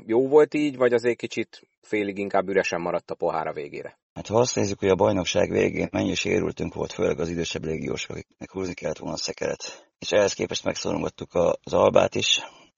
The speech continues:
Speaker 2: még ha s-, sima három nullnak is tűnik, szerintem azt mondom, hogy jó évünk volt.
Speaker 1: Igen, ugye ott a második hazai mérkőzéseteken mindössze kettő ponttal maradtatok alul. Igazából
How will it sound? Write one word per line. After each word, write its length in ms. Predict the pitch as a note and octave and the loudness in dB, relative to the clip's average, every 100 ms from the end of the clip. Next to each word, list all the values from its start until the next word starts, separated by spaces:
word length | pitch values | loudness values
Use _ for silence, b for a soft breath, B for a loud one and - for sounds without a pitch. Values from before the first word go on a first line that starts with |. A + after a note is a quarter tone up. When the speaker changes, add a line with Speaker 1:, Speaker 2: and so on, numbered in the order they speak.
| - | -6
Speaker 2:
még 120 | F#2+ | -4
ha 80 | E2+ | -4
s-, 140 | - - | -6 -6
sima 280 | - F#2+ E2+ | -4 -2 0
három 260 | E2+ D#2 | 0 -2
nullnak 300 | F2 F2+ E2 | -2 -4 -6
is 100 | F#2 | -8
tűnik, 440 | - F2+ G2+ - - B B B B | -8 -4 -4 -4 -12 B B B B
szerintem 460 | - - F2 E2+ D#2+ | -4 -2 0 0 -2
azt 160 | D#2+ | -2
mondom, 200 | E2 E2+ | -4 -4
hogy 180 | E2 E2+ B B B B B _ | -4 -8 B B B B B _
jó 240 | F2+ D2+ | -4 -2
évünk 280 | C2 B1+ - | -4 -6 -10
volt. 460 | - - - - b b b _ | -12 -12 -14 -16 b b b _
Speaker 1:
Igen, 240 | B2+ C3 | 2 2
ugye 180 | G#2+ G#2 | 4 4
ott 200 | G#2 - | 4 6
a 220 | G#2+ G#2+ | 6 6
második 480 | G#2 A#2 A2+ G2+ G2 | 6 4 4 0 -2
hazai 280 | - G#2+ G2 | 0 2 2
mérkőzéseteken 840 | G2 F#2+ G2+ F#2+ F#2+ - G#2 G2 | 2 -2 -2 -4 -4 -6 -2 -2
mindössze 360 | G#2 G#2 G2 - | 0 -4 -6 -2
kettő 360 | G#2+ G2+ G2 - | -2 0 -2 -2
ponttal 320 | F#2+ F#2 F#2+ | -2 0 0
maradtatok 540 | F#2+ F#2+ - F#2+ F#2+ | 2 0 0 -4 2
alul. 300 | F#2+ G2+ A#2 A2+ B B _ | 4 4 2 -2 B B _
Igazából 760 | G2 G#2 A2 G#2 G#2 G#2+ G#2+ | 0 2 6 6 6 4 2